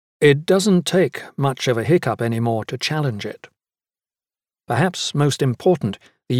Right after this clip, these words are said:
U S is prone to the same forgetfulness and short-sightedness that befall all nations, rich and poor, and the myopia has worsened considerably in recent years. Public health programs are low on money,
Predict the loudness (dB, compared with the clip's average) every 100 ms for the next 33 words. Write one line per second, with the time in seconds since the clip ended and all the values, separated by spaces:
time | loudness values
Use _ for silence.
0 | 6 6 4 0 0 0 2 2 2 0
1 | 0 2 2 0 0 0 -2 -2 -4 -2
2 | -2 -4 -6 -4 0 0 0 -4 -2 -2
3 | 0 0 0 -6 _ -4 -2 -2 0 0
4 | 0 0 2 0 -2 -4 -2 0 0 0
5 | -2 -4 -4 -4 -4 -6 -4 -4 -4 -12
6 | -10 -2 2 4 6 4 4 2 2 -2
7 | -2 0 0 0 -2 -4 -4 -4 -2 0
8 | 0 0 -2 -2 -2 0 0 -2 -4 -4
9 | -4 -4 -12 -16 _ _ _ _ _ _
10 | 0 2 2 2 2 2 2 2 0 -2
11 | -4 _ -4 0 4 4 2 0 0 -4
12 | -8